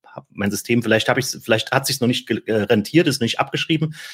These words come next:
Ich muss es noch länger nutzen. Ähm, ich kann nicht einfach irgendwas hier austauschen. Jetzt Geldautomaten, okay, das ist vielleicht noch überschaubar, ähm, was das für eine, für, für, was das für Kosten sind, wobei die Dinger ja auch nicht wirklich günstig sind.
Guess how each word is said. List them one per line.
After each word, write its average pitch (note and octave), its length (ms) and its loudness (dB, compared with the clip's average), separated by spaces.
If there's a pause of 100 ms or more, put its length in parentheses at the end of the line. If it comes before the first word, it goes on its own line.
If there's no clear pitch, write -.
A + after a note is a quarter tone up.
Ich - 160 -8
muss B2+ 160 2
es - 120 -6
noch - 120 -8
länger A2+ 220 4
nutzen. F3 480 2
Ähm, A2+ 260 2
ich - 180 -6
kann - 200 -2
nicht E3 200 2
einfach G2+ 280 0
irgendwas G2+ 520 -2
hier G2 220 -2
austauschen. G#2 560 0
Jetzt - 200 -6
Geldautomaten, A2+ 640 2
okay, G#2+ 240 0
das G#2+ 160 2
ist - 100 -6
vielleicht G#2 560 2
noch - 80 -10
überschaubar, D#3 680 2 (460)
ähm, B2 320 4 (280)
was A2 160 -2
das A#2 120 -2
für - 100 -2
eine, A2 120 0 (140)
für, G#2 280 -6
für, - 160 -10
was - 220 -2
das - 160 -4
für - 120 0
Kosten B2+ 440 0
sind, F3 400 4
wobei A2 200 4
die A2 120 0
Dinger A#2+ 180 2
ja G2+ 140 4
auch - 80 2
nicht A#2 160 0
wirklich - 280 -4
günstig - 440 0
sind. C3+ 360 2